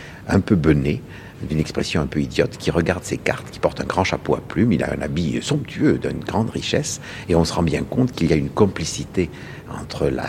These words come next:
la femme qui est au centre du tableau et le joueur de cartes à l'extrême gauche pour berner le jeune homme qui joue aux cartes sur la droite pour le tromper. Et en fait, tout le tableau, grâce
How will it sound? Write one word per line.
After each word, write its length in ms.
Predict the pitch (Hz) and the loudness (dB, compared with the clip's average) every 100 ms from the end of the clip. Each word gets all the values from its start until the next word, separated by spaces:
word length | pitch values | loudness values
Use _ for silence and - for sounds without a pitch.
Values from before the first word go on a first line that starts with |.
| - - | -6 -8
la 80 | - | -6
femme 340 | - 104 76 | 0 2 2
qui 80 | - | -2
est 100 | - | -4
au 60 | 76 | 0
centre 320 | - 80 - | 2 2 0
du 100 | 71 | -6
tableau 440 | 76 76 98 143 - - - - | -6 0 4 4 4 -8 -8 -4
et 100 | 76 | 0
le 100 | 80 | 2
joueur 220 | 85 82 | 2 2
de 60 | 71 | 0
cartes 300 | - - - | 0 -2 -4
à 40 | |
l'extrême 420 | 78 - 76 73 | -6 -6 -4 0
gauche 380 | - 127 156 - - - - - | 4 4 4 -6 -10 -14 -8 2
pour 260 | 98 85 | 4 4
berner 580 | - 85 82 78 101 151 - - - - | 4 2 2 2 2 0 -6 -16 -14 -4
le 240 | 80 78 | 2 4
jeune 240 | 73 78 76 | 6 4 4
homme 340 | 95 120 113 76 | 2 2 2 0
qui 140 | 80 | -2
joue 180 | 87 92 | 0 2
aux 40 | |
cartes 440 | - - - - - | 2 -2 -2 -10 -6
sur 160 | - | -4
la 100 | 64 | -2
droite 360 | - 82 123 - | -2 -2 -4 -2
pour 100 | 76 | -2
le 80 | 69 | 0
tromper. 480 | - 90 78 - - - - - - - | 2 2 2 -6 -8 -14 -14 -16 -6 0
Et 100 | 78 | 0
en 80 | |
fait, 480 | - - 175 - - - - - | 0 -2 -2 -4 -14 -14 -16 -8
tout 120 | 131 | 0
le 80 | 104 | 2
tableau, 480 | 78 71 82 113 175 - - - - - | 2 2 4 4 2 -4 -12 -12 -12 -2
grâce 500 | - 113 - - | 0 0 -2 -4